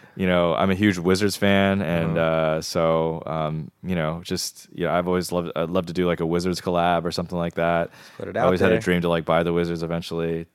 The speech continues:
Speaker 1: Shout out to
Speaker 2: Oh,
Speaker 1: Ted
Speaker 2: let's
Speaker 1: Leonsis, the
Speaker 2: go.
Speaker 1: owner.
Speaker 2: Let's go. <laughs> What's your guilty pleasure?
Speaker 1: Oh, man. Uh, definitely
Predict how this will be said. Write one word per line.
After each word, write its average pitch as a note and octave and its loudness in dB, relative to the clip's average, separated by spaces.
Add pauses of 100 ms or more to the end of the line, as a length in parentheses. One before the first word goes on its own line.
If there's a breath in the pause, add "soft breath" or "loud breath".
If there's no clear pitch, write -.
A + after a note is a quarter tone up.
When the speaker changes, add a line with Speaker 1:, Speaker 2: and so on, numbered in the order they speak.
(100)
Speaker 1:
Shout D3 6
out F3 8
to E3+ 6
Speaker 2:
Oh, E3 4
Speaker 1:
Ted G2 6
Speaker 2:
let's F#2 4
Speaker 1:
Leonsis, A2 2
the F2+ 6
Speaker 2:
go. F#2+ 6
Speaker 1:
owner. F2+ 0 (360 loud breath)
Speaker 2:
Let's - 10
go. F#3+ 4 (400 loud breath)
<laughs> - -20
What's A2+ 0
your B2 6
guilty A2+ 0
pleasure? F#2+ -4 (1000 soft breath)
Speaker 1:
Oh, G2+ 10
man. F#2+ 4
Uh, F#2+ 8 (120)
definitely B2 8